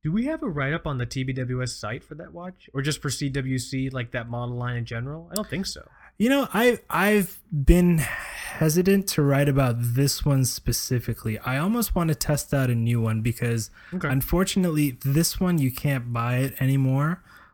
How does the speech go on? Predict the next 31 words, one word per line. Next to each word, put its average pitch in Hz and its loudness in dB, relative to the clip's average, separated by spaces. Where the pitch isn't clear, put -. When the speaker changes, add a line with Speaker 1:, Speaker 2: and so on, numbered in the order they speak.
Speaker 2:
Um, 127 0
this 131 0
one 156 4
is 143 2
from 135 2
two 139 0
thousand 131 2
two 120 2
with 127 0
the 131 2
Circle 151 2
T 123 2
and 127 2
an 123 0
actual 127 -2
tritium 110 0
dial. 107 0
Speaker 1:
Hmm. 135 -4
Speaker 2:
Um, 135 2
so - 2
the 151 4
new 151 6
ones 160 4
have 135 0
Luminova 127 4
dials, 135 2
and 117 2
they 113 4
have 120 2
the 110 -2
L. 117 -2